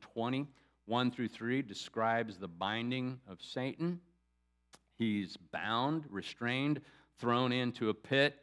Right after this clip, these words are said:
the abyss, and the pit is sealed over. This pit or abyss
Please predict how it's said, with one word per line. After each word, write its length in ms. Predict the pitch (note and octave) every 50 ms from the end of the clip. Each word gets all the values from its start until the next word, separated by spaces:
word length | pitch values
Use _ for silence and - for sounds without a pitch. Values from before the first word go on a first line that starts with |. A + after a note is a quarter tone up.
| - _ - -
the 120 | F#2 F2
abyss, 540 | F2 E2+ F#2 B2 B2+ D3 D#3+ D#3 - - - - _ _ _ _ -
and 120 | - G2 G2
the 60 | F#2
pit 260 | - - - A#2+ A#2
is 80 | A#2 A2
sealed 480 | - - - A2 A2 A2 G#2+ G2+ G2+ -
over. 480 | - G#2+ G#2+ A#2 A#2 G#2+ G#2 F2+ D2+ - - - _ _ _ _ _ -
This 320 | F#2+ G2 G2 F#2 - - - _ - - - -
pit 380 | - C3+ B2 A2+ A#2+ - - - _ _ _ _ -
or 180 | G#2 G2+ G2
abyss 540 | F#2 F2+ F2+ F2+ B2 C3 D3+ D#3+ - - -